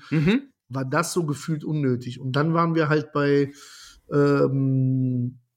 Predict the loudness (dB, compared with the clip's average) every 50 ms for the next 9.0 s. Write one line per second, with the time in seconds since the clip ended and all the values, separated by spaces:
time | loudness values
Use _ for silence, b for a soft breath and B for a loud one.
0 | _ _ _ _ _ _ _ _ -20 -16 -10 -6 -2 0 0 0 0 -2 -4 -2
1 | -2 -2 0 2 0 0 0 0 -2 -2 -2 -2 -4 -4 -4 -2 -2 -2 -4 -4
2 | -2 -2 -2 -2 -2 -6 -8 -6 -4 -2 -2 -2 -2 -2 -2 0 2 2 2 2
3 | 0 -2 -2 -2 0 0 0 2 2 2 2 2 2 2 2 2 2 2 0 0
4 | 0 0 0 2 2 0 0 -2 -2 -2 -2 -2 -2 -2 -2 0 0 2 2 0
5 | 0 0 0 2 2 2 2 0 0 0 0 -2 -2 -4 -6 -10 -14 -16 B B
6 | B B B B -2 -2 0 0 0 -2 -2 -2 -2 -2 0 2 2 0 0 -4
7 | -6 -6 -6 -6 -8 -8 -6 -2 0 0 0 -2 -8 _ b b b b b b
8 | b b b b b b -4 -4 -2 -2 -2 -6 -8 -10 -4 -2 0 0 0